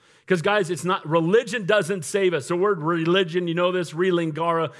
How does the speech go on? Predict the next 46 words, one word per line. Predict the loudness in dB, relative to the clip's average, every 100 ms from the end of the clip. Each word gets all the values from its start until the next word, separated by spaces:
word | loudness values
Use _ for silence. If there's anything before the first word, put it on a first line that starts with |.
| -8
it | -2
means | -2 -2 -4
to | -4
relink. | 0 2 2 2 0 -4 -18 -20 -20 -8
So | 0
I | 2
love | 2 2 0
that. | -2 -4 -4
I | -2
love | 2 2
the | 0
meaning, | 0 0 0 -2 -2
but | 0 0
I, | 0 -4
I |
hate | -4 -4 -2
what | -2
it's | -4 -4
come | -4 -4
to | -6
mean. | -8 -8 -12 _ -20 -20 _ -20 -12
It's | -8 -2
come | 0 0
to | -2
mean | 0 2
all | 2
these | 0 -2
rituals | 0 0 0 -4 -2
I | -2 0
must | -2 -4 -8
keep | -10 -6 -8 -10 -16 -8
in | -6
hopes | -2 0 0 -2 -8
that | -8
somehow | -8 -2 0 0 -2 -4 -6 -10 -14 -4 2
I | 2
will | 2 0
earn | 0 -2
favor | 0 0 2 0
with | -2 -2 -2
God | -2 0 -2 -4 -10 -10
and | -6 -2
maybe | 2 2 2 -2 -2
on | -2
Judgment | 0 0 0 -2 -6
Day | -4 -4 -4